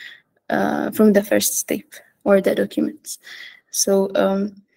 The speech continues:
we were facing actually some problems while trying to use those embeddings and doing similarities between, uh, some words to check that we're doing correct embedding or not. And we've just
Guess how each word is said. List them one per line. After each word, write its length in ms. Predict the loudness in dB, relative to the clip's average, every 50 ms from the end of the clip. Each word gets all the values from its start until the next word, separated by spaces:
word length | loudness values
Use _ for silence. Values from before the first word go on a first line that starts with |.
| _ -20 _ -6
we 200 | -2 2 2 4
were 220 | 6 6 6 6
facing 440 | 6 4 2 2 4 2 2 2 0
actually 320 | 0 -2 -2 -4 -2 -2 0
some 200 | 0 0 0 0
problems 500 | 0 0 0 2 2 2 2 0 -2 0
while 200 | 2 2 2 2
trying 320 | 2 -2 -2 -2 -2 -2
to 120 | -2 -4 -2
use 180 | -2 -2 0
those 180 | 0 0 0 0
embeddings 500 | 0 0 2 2 0 0 0 -2 -2 -4
and 420 | -2 -2 -2 -2 -2 -4 -8 -6 -2
doing 320 | 0 2 2 2 0 -2
similarities 720 | -4 -2 0 0 2 2 2 2 2 0 -2 -4 -6 -8 -6
between, 600 | -6 -8 -8 -8 -4 -2 -2 0 0 -2 -4 -6 -4
uh, 260 | -4 -4 -4 -4 -6
some 260 | -6 -2 0 2 2 4
words 360 | 2 2 0 -2 -4 -6 -6 _
to 100 | -8 -6
check 280 | -2 0 2 0 0 0
that 260 | -4 -4 -4 -6 -8 -8
we're 240 | -4 0 0 0 0
doing 320 | 0 0 0 0 0 -2 -6 _ _ _ _
correct 320 | -2 0 0 0 -2 -4 -4
embedding 400 | -2 0 0 0 0 0 -2 0
or 120 | 0 0 0
not. 280 | 0 0 -4 -6 -14 -20 -18 -18 -16 -16 -14 -14 -16 -16 -8 _ 4
And 220 | 6 6 8 8
we've 220 | 8 8 8 6 6
just 300 | 4 4 4 2 0